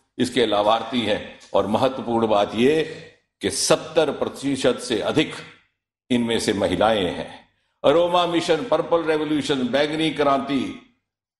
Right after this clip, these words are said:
के माध्यम से हजारों किसान लेवेंडर कल्टीवेशन, एग्री स्टार्टअप के माध्यम से अपनी रोजगार कमा रहे हैं।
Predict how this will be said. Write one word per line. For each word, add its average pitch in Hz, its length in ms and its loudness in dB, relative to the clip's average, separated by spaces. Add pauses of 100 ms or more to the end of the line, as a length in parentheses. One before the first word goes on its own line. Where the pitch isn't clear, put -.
(100)
के 123 60 4
माध्यम 131 440 2
से 135 200 2
हजारों 147 540 2
किसान 131 680 -2
लेवेंडर 135 380 0
कल्टीवेशन, 123 800 -2
एग्री 120 340 2
स्टार्टअप 113 500 0
के 113 60 -2
माध्यम 104 400 0
से 87 320 -4 (640)
अपनी 113 320 2
रोजगार 110 540 2
कमा 92 200 0
रहे 85 220 -2
हैं। - 400 -14